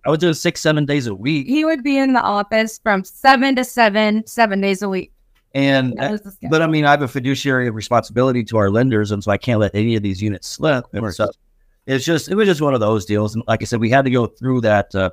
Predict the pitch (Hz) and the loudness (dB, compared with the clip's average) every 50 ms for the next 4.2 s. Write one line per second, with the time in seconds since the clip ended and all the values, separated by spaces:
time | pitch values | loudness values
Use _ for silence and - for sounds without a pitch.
0 | - - 113 127 135 135 131 123 117 104 101 98 95 95 92 92 - _ _ _ | -4 -2 -2 0 0 0 0 -2 -2 -2 -2 -2 -2 -2 -4 -6 -8 _ _ _
1 | _ _ _ _ - _ _ _ - - 107 117 117 110 - - 113 104 98 92 | _ _ _ _ -20 _ _ _ -6 -2 2 2 2 2 2 2 2 2 2 2
2 | 87 85 90 104 117 120 - - - 107 95 107 120 107 104 98 95 92 90 90 | 2 2 2 2 2 2 0 -4 -8 -6 -2 0 2 2 2 2 2 2 2 2
3 | 85 - 92 110 120 120 104 92 92 92 98 98 - - _ _ _ - 101 98 | 2 0 0 0 2 2 2 2 2 0 -2 -4 -8 -12 _ _ _ -4 -2 0
4 | 98 95 - - | 0 0 -2 -4